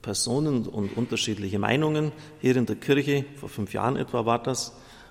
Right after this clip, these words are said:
wir haben unsere schöne verrußte Wand angeschaut. In der Sakristei war's überall feucht. Man musste die Türschränke offen halten, damit die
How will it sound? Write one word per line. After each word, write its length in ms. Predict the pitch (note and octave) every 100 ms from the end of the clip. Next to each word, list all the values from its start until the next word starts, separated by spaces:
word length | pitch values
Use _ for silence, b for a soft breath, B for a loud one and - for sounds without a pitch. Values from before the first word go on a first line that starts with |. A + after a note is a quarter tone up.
| B
wir 120 | B2
haben 120 | A#2 A#2
unsere 320 | G#2 G#2 G2+
schöne 360 | - A#2+ B2
verrußte 580 | A#2 A#2 A#2 A#2+ - G#2+
Wand 240 | A2 D3 -
angeschaut. 760 | C#3 C#3+ B2+ B2+ C3 - - - -
In 60 | A2
der 80 |
Sakristei 640 | G2 G#2+ G#2 A2 - A2+ A2
war's 180 | G#2+
überall 340 | A2+ G#2 A2 G#2+
feucht. 440 | - C3 D#3 -
Man 140 | A2+ A2
musste 300 | A2 - G#2+
die 220 | G2+ F#2+ B B B B B B B B B _ _ - -
Türschränke 640 | C#3 C#3+ - B2+ A#2 C3
offen 320 | C3+ - C3+
halten, 380 | C3+ C3+ C3+ C3
damit 360 | A#2+ A#2 A#2 -
die 280 | A2 G2+